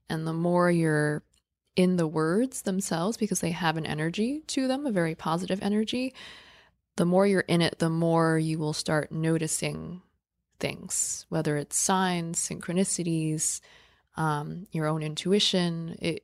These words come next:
it will start speaking to you in very,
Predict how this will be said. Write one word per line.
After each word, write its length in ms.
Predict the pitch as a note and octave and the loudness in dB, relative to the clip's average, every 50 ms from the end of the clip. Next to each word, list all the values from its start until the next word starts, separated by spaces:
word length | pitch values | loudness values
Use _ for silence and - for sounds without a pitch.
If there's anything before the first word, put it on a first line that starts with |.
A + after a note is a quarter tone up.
| - | -6
it 140 | E3 D#3+ - | -6 -6 -4
will 260 | E3 D#3 D3+ D#3 D3+ - _ _ | -6 -6 -6 -8 -10 -16 _ _
start 320 | - - - G3 F#3+ - - | -12 0 2 2 2 2 -2
speaking 480 | - - - G3+ F#3+ - E3+ D#3 D#3+ | -6 0 0 0 2 2 0 0 2
to 160 | D3+ - G3 E3+ | 0 0 0 -2
you 420 | D3+ C#3 C#3 C#3+ E3 A#3 C4+ C4 - | -2 -2 -2 2 2 2 2 2 0
in 160 | F3+ F3 E3+ | 0 0 0
very, 420 | E3 E3+ D#3+ D#3 D#3+ D#3+ D#3+ D#3 | 2 2 2 2 2 0 -2 -4